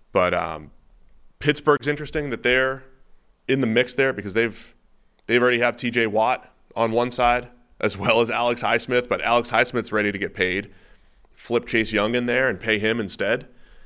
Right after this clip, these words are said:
Uh, there could be a huge impact in Pittsburgh. They also have more money to spend with Kenny Pickett being in his,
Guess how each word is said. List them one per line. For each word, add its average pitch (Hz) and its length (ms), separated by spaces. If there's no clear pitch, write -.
Uh, - 300
there 107 180
could 110 200
be 92 400
a - 40
huge 185 420
impact 82 540
in 101 140
Pittsburgh. 87 580
They 127 140
also 123 300
have 101 200
more 101 160
money 98 240
to 95 80
spend 92 440
with 95 600
Kenny 92 200
Pickett 135 440
being 98 200
in 87 120
his, 95 420